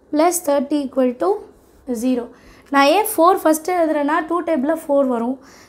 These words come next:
ஃபிஃப்டீன் டேபிளில் தேர்ட்டி வரும். நீங்கள் ஃபிஃப்டீன் இன்சைடு எழுதினீங்கன்னா காமன் எடுக்க முடியாது, திருப்பி மாற்றணும். அதனால் எழுதும் போதே டூ இருந்தால் டூ டேபிளில் வரதை ஃப்ரண்ட்டில் எழுதிருங்க. இப்போ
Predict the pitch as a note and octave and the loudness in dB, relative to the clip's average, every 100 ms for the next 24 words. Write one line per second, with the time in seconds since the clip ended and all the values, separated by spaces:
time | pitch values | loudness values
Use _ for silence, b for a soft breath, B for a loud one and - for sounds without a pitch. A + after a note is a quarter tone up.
0 | B _ _ _ - - D#4+ D#4 G4 E4 | B _ _ _ -10 -2 0 2 2 4
1 | C#4+ D4+ E4 C4+ C4 C4 B3 B3+ D4 C#4 | 4 4 0 -2 -2 -2 -2 -6 -6 -4
2 | C4+ C#4 F#4 F#4 D#4+ E4 D4+ C#4+ C4+ C4+ | -2 -4 -2 -2 0 2 2 2 2 0
3 | D#4 D#4 C4+ C#4 C#4+ B3 B3 A#3+ A#3 A#3 | -2 -2 -2 0 -2 -4 -2 -2 -2 -2
4 | D4 D4 B3+ C4+ A3+ A#3+ A#3+ C4 - - | -2 -2 0 0 0 -2 -4 -6 -10 -8
5 | A#3 A#3 C#4 C4+ B3+ C#4 B3 A#3 E4+ - | -2 2 2 4 4 4 2 2 0 -2
6 | B B B B B F4 F#4 E4+ F4+ F#4+ | B B B B B 6 6 6 4 2
7 | E4+ F4 D#4+ C#4 B3 B3 D#4 C#4+ B3+ C4 | 2 4 4 4 2 2 0 0 0 0
8 | B3 A#3+ A#3+ A3 B3 F4+ - _ _ b | -2 -2 -2 -2 -2 -2 -6 _ _ b
9 | b b b - | b b b 2